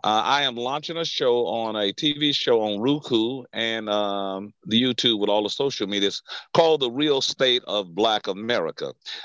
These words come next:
I was trying to hold back and not get that platform and pick up that mic, but someone has to say something and someone must come up with some type of solutions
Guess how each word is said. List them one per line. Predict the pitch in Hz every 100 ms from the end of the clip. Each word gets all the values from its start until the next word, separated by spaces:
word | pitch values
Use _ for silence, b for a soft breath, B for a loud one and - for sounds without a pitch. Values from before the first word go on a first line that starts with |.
| B
I | 147
was | 156
trying | - 175 160
to | 139
hold | 143 196 196 185
back | 143 143 135
and | 117
not | 123 131 95
get | 151 185 -
that | 117 113
platform | - 123 110 - 113 101
and | 87
pick | 143 -
up | 104
that | 110 98
mic, | 104 147 98 85 _ _ B B B B
but | 120 117
someone | - 170 180 180 165
has | 143 143 123 -
to | 123
say | - 139
something | 113 - 185 180 175 123 117 113
and | 104
someone | - 160 156 143
must | 127 127 120
come | - 135
up | 120
with | 113
some | - - 139 123
type | 147 120 -
of | 113 110
solutions | - 127 113 139 190 - - 110 123 190 -